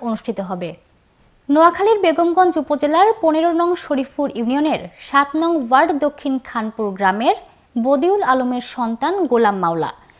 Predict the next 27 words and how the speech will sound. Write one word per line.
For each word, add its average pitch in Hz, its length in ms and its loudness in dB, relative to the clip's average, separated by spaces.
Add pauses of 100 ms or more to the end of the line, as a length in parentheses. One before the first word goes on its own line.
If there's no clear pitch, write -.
(260)
যুদ্ধকালীন 381 640 2
মুক্তিযোদ্ধাদের 320 800 0
নানাভাবে 302 520 -2
সহযোগিতা 220 640 -4
করেছেন 202 420 -4
তিনি। 175 280 -4 (520)
এ 311 120 0
সময় 466 300 0
তিনি 440 220 2
মানুষের 330 520 2
বাড়ি 247 300 2
বাড়ি 294 260 -2
গিয়ে 240 440 -2
খাদ্য 285 380 -4
সংগ্রহ 240 460 -2
করে 233 420 0
রান্না 226 300 -2
করা 196 220 0
খাবার 214 440 -2 (420)
মুক্তিযোদ্ধাদের 277 680 0
খাওয়াতেন। 175 560 -2 (440)
এছাড়াও 339 360 4
ভারত 339 340 0
থেকে 339 220 -4
আসা 349 240 0
ভারী 247 280 -2
অস্ত্র, 285 600 0